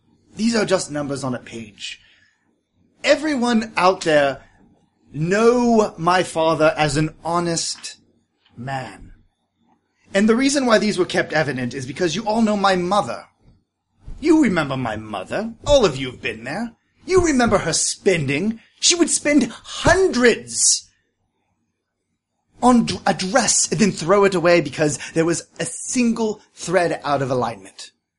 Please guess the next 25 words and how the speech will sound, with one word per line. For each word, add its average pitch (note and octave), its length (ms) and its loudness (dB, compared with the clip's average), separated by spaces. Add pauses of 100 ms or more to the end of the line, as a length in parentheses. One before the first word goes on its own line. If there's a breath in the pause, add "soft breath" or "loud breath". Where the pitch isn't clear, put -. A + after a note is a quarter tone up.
(360 soft breath)
There D4+ 140 6
used E4+ 240 4
to, - 80 -8 (160 loud breath)
remember, B3+ 200 4 (180)
m-, G3+ 160 -10
there B3+ 120 2
was D4 140 -4
that A3 180 2
nursery A3 580 4
rhyme, D#3 300 4
Mother, D#3 240 2
about E3+ 240 2
your F#3 120 2
spending G3+ 460 2
that D#3+ 140 2
used E3+ 180 -4
to D3+ 40 -14
be E3+ 100 -2
passed - 320 -2
around. E3 320 -2
What C#4+ 260 2
was F#3 280 2
that E3 180 0
again? D3 480 0 (300 loud breath)
Oh, F#3 200 2